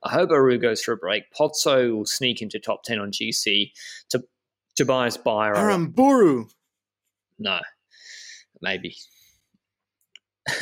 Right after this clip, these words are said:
Speaker 2: He's winning a stage. Like, somewhere he is winning a stage here. Come on, he has to. If he doesn't, shambles.
Speaker 1: <laughs> The big question I have, which I didn't ask in the other previews to you, Benji, is when we should have,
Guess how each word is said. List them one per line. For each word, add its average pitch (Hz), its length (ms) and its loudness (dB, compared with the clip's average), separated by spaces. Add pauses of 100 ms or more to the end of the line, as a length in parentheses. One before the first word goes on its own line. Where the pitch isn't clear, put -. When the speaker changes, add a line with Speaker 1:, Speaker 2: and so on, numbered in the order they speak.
(120)
Speaker 2:
He's 156 160 2
winning 311 200 4
a 165 60 4
stage. 170 360 2
Like, 131 340 -2
somewhere 220 460 2
he 180 160 0
is 151 140 2
winning 165 240 4
a 135 40 0
stage 135 360 0
here. 120 220 -4
Come 151 180 -2
on, 127 220 2
he 147 160 0
has 156 340 0
to. 120 220 -4 (640)
If - 100 -2
he 226 100 4
doesn't, 143 480 0
shambles. 127 640 -4 (140)
Speaker 1:
<laughs> - 160 -10 (600)
The 135 100 2
big 147 240 2
question 131 320 0
I 110 140 0
have, 113 220 0
which 110 180 0
I 110 80 2
didn't 113 160 0
ask 104 260 -4
in 110 80 -4
the 101 100 -2
other 101 160 0
previews 101 500 -4
to 107 60 -4
you, 101 120 -2
Benji, 101 480 -4
is - 180 -8
when 101 140 -10
we 101 80 -6
should 110 240 0
have, 98 160 -2